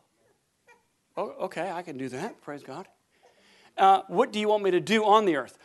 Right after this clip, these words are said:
"Well, I want you to go and redeem mankind for me." Okay. Well, what does it entail? "I want you to prepare thirty years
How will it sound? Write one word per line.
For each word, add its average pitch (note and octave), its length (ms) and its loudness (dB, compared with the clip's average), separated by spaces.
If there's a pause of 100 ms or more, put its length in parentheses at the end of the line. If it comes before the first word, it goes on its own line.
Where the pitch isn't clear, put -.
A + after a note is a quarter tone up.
(100)
"Well, F3 180 4
I D#3+ 60 8
want F#3 360 2
you E3 80 -8
to D3+ 80 -8
go E3+ 220 2
and D3+ 160 0
redeem C#3+ 420 -2
mankind D3 580 -4
for C#3+ 120 -12
me." B2 280 -12 (840)
Okay. E3 460 0 (400)
Well, D3 100 -2
what F#3+ 140 4
does F#3+ 200 2
it F3 80 0
entail? E3+ 340 2
"I D3+ 80 0
want G#3 180 0
you - 60 -12
to F3 80 -10
prepare D#3+ 420 -2
thirty F3+ 340 -2
years D#3+ 480 -2